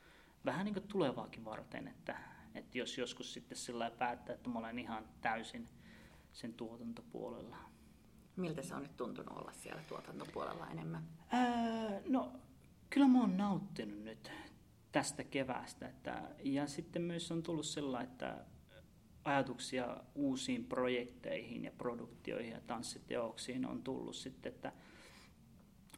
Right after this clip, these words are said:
Speaker 1: että se ei ole semmoista luomistyötä vähentänyt, mutta ne on niihin pöytälaatikko-osastoon, että tulee tehtyä sellainen, että, ää,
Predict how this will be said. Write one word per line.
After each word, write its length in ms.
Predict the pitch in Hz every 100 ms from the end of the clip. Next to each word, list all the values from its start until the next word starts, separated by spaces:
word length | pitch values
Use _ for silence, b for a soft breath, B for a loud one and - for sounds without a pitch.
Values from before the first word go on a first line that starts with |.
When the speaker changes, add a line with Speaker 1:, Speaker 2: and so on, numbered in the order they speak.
| -
Speaker 1:
että 220 | 143 -
se 180 | - 127 120 127 131 110 -
ei 200 | 151 135
ole 140 | 127 123
semmoista 400 | - 127 - 127
luomistyötä 920 | 131 143 156 156 135 127 123 120 120
vähentänyt, 520 | 120 120 120 127 123
mutta 140 | -
ne 80 | 127
on 140 | 123 120
niihin 400 | 120 117 120 - -
pöytälaatikko-osastoon, 1400 | 127 127 120 117 117 - - - - - - - 60 60
että 140 | -
tulee 220 | - 131 180
tehtyä 440 | 139 - - 120
sellainen, 380 | - 120 117 117
että, 200 | - - B B B B B B -
ää, 480 | 131 139 143 139